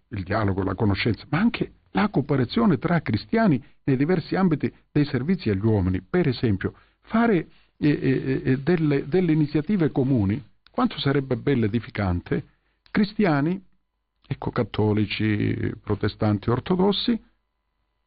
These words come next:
insieme vanno ad aiutare, non so, eh, i rom, i, i, i drogati.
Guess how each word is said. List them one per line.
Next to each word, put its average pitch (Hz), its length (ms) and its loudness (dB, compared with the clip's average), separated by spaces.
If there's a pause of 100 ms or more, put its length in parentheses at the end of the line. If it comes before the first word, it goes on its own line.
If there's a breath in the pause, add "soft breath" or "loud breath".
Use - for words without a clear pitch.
(460)
insieme 180 600 2 (920)
vanno 143 300 0
ad 160 80 0
aiutare, 139 580 0
non 117 160 -2
so, 110 500 -2
eh, 101 60 -8 (540)
i 123 100 2
rom, 113 360 0 (720)
i, - 80 -6
i, - 340 -10 (240)
i 113 60 -12
drogati. 101 600 0